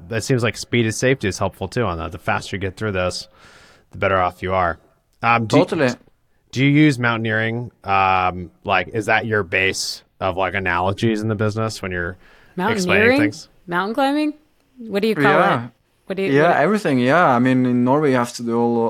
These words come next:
Speaker 2: all of the above, um, to get some
Speaker 3: <laughs>
Speaker 2: value out of it. It's, I mean, the whole country is just, like, rock. Um, no, uh, totally. Yeah,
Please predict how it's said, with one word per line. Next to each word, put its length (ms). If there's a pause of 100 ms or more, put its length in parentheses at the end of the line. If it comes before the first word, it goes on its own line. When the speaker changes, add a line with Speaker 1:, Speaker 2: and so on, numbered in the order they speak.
(100)
Speaker 2:
all 140
of 60
the 100
above, 400
um, 340
to 140
get 160
some 260
Speaker 3:
<laughs> 80
Speaker 2:
value 200
out 220
of 80
it. 140
It's, 140
I 140
mean, 140
the 60
whole 160
country 300
is 80
just, 260
like, 420 (140)
rock. 500 (400)
Um, 520 (440)
no, 300
uh, 260
totally. 420
Yeah, 180